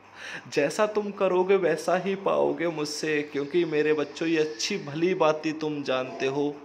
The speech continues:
अगर तुम आज आम का पेड़ लगाओगे ना तो उस पर आम ही आएंगे, कुछ और नहीं आ सकता मेरे बच्चों, कभी नहीं आ सकता।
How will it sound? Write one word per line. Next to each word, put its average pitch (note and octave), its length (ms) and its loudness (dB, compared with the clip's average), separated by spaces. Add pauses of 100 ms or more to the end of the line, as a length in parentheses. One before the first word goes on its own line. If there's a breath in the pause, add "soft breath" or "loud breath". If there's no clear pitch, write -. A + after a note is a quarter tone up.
(500 loud breath)
अगर C3 240 0
तुम C3 240 -4
आज A#2 320 -6 (160)
आम A#2 220 -2
का B2 140 -4 (180)
पेड़ B2+ 280 0
लगाओगे A2+ 580 -2
ना A#2 200 -10 (1300)
तो C3+ 80 -4
उस B2 180 -6
पर - 240 -6 (120)
आम B2+ 340 0
ही D3+ 280 -4
आएंगे, A2+ 500 -8 (1160 loud breath)
कुछ - 260 -4 (160)
और C3+ 400 2
नहीं C3+ 600 -6
आ A#2 180 -4
सकता A#2 520 -8
मेरे A2+ 340 -6
बच्चों, A2+ 440 -8 (160)
कभी A#2+ 360 -6
नहीं B2 480 -6
आ A#2 120 -2
सकता। - 480 -10